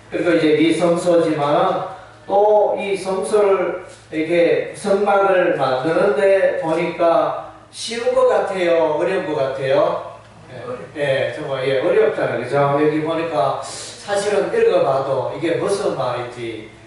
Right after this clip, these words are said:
예, 수학에 이렇게 수학처럼 어려운 것 같기도 하고 영어처럼 어려운 것, 어렵게 느껴지는,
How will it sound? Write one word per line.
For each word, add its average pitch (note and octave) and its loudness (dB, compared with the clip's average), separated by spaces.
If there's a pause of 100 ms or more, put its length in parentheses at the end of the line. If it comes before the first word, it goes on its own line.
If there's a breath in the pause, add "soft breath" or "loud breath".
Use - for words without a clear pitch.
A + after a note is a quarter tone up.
(140)
예, A#2+ -10 (140)
수학에 D#3 0
이렇게 C3+ -2
수학처럼 E3 0
어려운 E3+ 0
것 C#3+ 0
같기도 C3+ -4
하고 G2+ -4 (280 loud breath)
영어처럼 E3 2
어려운 E3+ 2
것, - -4
어렵게 - 2
느껴지는, B2 -2